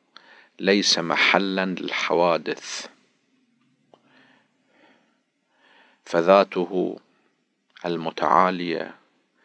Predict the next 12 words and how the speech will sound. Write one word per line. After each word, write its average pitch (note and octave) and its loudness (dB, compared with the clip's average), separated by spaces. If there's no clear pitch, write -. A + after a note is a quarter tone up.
لا F#2+ 4
تتغير F2 -4
ولا F2+ 2
كيف F#2+ -2
لها، D#2 -2
لأن A#2+ 0
الكيفيات F2+ -2
النفسانية F#2 -6
والحوادث G2 0
من F2 -6
صفات - 0
الأجسام. E2 -2